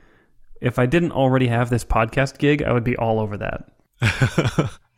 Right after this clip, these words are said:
Speaker 2: One other thing that they mentioned was the amount of freedom that the job brings. So you,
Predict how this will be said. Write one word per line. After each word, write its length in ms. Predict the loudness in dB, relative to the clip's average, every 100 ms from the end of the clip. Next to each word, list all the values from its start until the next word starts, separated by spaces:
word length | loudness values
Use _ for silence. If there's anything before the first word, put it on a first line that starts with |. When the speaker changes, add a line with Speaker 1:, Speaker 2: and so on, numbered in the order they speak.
| -20 -18 -20 -20 -20 -18 -4
Speaker 2:
One 240 | 0 2
other 200 | 2 2
thing 260 | 2 0 2
that 140 | 2
they 140 | 2 4
mentioned 600 | 4 2 2 2 2 2
was 540 | 4 4 2 0 -2 -6 _ _
the 560 | -4 2 4 6 4 0
amount 440 | -2 0 2 0 -2
of 100 | -6
freedom 440 | 0 2 2 2
that 140 | 0 0
the 120 | -2
job 340 | 0 0 0
brings. 500 | -2 0 0 -2 -4 -10 _ _ _
So 240 | 0 4
you, 240 | 4 4